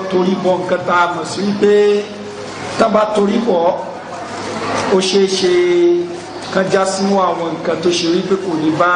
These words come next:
ẹ̀sìn mu. Kódà, ẹni lè jẹ́ kúfùrù ń bẹ. Lápèjúwe, àwọn àfáà wa wọ́n sọ fún wa, wọ́n á ní kò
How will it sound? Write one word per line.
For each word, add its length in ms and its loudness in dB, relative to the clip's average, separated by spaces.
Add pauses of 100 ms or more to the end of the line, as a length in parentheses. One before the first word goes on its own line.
(320)
ẹ̀sìn 360 -4
mu. 140 -2 (840)
Kódà, 240 4
ẹni 220 0
lè 120 2
jẹ́ 180 2
kúfùrù 360 0
ń 100 -2
bẹ. 120 2 (1400)
Lápèjúwe, 600 2 (880)
àwọn 220 2
àfáà 300 2
wa 180 4
wọ́n 260 2
sọ 160 -4
fún 180 -4
wa, 140 2 (1200)
wọ́n 180 4
á 80 2
ní 120 -2
kò 140 0